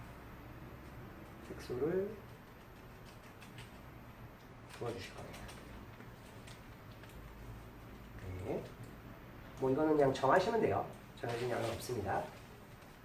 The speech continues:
자, 이렇게 하면 이제 준비가 끝났습니다. 그리고요.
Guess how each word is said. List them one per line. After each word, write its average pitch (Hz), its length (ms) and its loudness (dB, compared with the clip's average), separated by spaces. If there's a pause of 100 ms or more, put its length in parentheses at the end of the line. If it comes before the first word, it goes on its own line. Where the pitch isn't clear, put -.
(400)
자, - 140 -4 (540)
이렇게 175 260 12
하면 113 220 10
이제 101 200 4
준비가 120 640 8 (680)
끝났습니다. - 440 8 (1000)
그리고요. 151 360 4